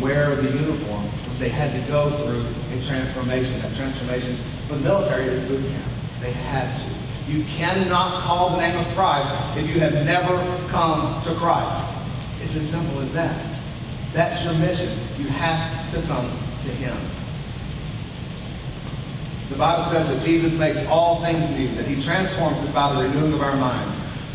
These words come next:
But we must first undergo the transformation of repentance and salvation.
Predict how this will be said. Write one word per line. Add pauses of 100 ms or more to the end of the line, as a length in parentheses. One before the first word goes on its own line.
But
we
must
first
undergo
the
transformation (460)
of
repentance
and
salvation.